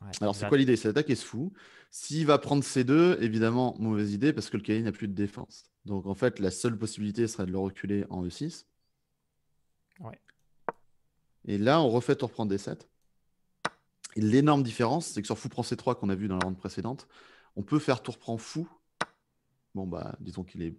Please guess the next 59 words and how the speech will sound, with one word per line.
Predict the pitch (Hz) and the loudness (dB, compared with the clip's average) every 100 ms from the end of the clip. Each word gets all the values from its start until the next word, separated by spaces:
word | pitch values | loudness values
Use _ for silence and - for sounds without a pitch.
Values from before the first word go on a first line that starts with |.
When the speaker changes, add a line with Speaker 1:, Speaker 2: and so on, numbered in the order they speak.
| - | -12
Speaker 2:
noirs | 101 92 | -8 -6
reprennent | 90 87 98 90 85 | -6 -8 -6 -6 -6
la | 87 | -10
tour | - - | -10 -12
quand | - | -10
même. | 113 143 _ - _ _ _ - - _ _ - | -10 -12 _ -20 _ _ _ -10 -10 _ _ -6
Et | 98 | -4
ben, | 92 117 127 131 - | -2 0 0 -4 -6
euh, | 95 95 - | -4 -4 -2
hop, | 107 | -4
on | 98 | -4
prend. | 92 123 151 - | -4 -2 -2 -4
Et | - 110 | 0 2
là, | 120 131 120 | 6 6 6
euh, | 95 | 4
bah, | 90 | 0
c'est | - - | -4 -2
gagnant | 98 95 92 | 0 0 0
pour | 95 | 0
les | 92 | 0
blancs | 113 | 0
avec | 92 | -2
deux | 87 92 | -4 -8
fous | - | -10
contre | 92 95 | -12 -8
une | 95 | -8
tour, | 92 - | -8 -14
quoi. | - - _ _ _ _ - | -18 -20 _ _ _ _ -8
Speaker 1:
Complètement | 127 107 - 101 | -6 -6 -6 -6
gagnant, | 87 85 | -6 -8
ouais. | 82 - _ _ _ _ _ _ _ _ _ - | -14 -18 _ _ _ _ _ _ _ _ _ -8
Speaker 2:
Après, | - - 117 | -6 2 4
l'autre | 113 117 123 | 4 4 2
option, | 110 - 131 | -2 0 0
ça | 127 104 | 2 2
aurait | 98 | 2
été, | 98 - 110 113 | 2 0 2 4
euh, | 101 95 | 4 2
de | 92 | 0
faire, | 95 - 95 87 | -2 -2 -2 -2
euh, | 85 | -4
fou | - - | -4 -6
prend | - | 0
A | 101 | 0
cinq | - 113 107 | 2 -2 0
au | |
lieu | 104 - _ - | -2 -4 _ -4
de, | |
de... | 92 90 92 87 80 80 - - _ - | -2 -2 -4 -8 -12 -16 -20 -20 _ -14
Enfin, | 104 101 | -8 -6
sur | 98 | -4
tour | 104 | -6
prend | - 104 | -2 -2
E | |
six, | 101 110 | -2 -6
fou | - | -10
prend | - 92 | -10 -8
A | |
cinq. | 92 127 | -6 -8